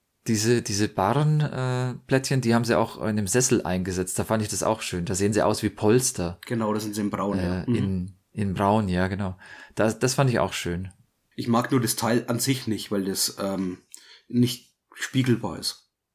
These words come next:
Speaker 2: Weil das, diese Barren haben quasi zwei Einritze und die
Speaker 1: Mhm.
Speaker 2: sind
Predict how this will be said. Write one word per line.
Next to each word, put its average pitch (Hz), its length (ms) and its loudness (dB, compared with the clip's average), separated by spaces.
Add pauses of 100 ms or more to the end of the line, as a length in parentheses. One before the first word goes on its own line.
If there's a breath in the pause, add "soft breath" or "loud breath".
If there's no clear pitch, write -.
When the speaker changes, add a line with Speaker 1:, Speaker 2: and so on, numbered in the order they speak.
Speaker 2:
Weil 95 160 -4
das, - 520 -8
diese 107 220 -6
Barren 117 400 0
haben 113 140 -6
quasi 107 320 -6
zwei 104 400 0
Einritze 117 480 2
und 110 80 4
die 113 60 4
Speaker 1:
Mhm. 113 40 4
Speaker 2:
sind 113 180 2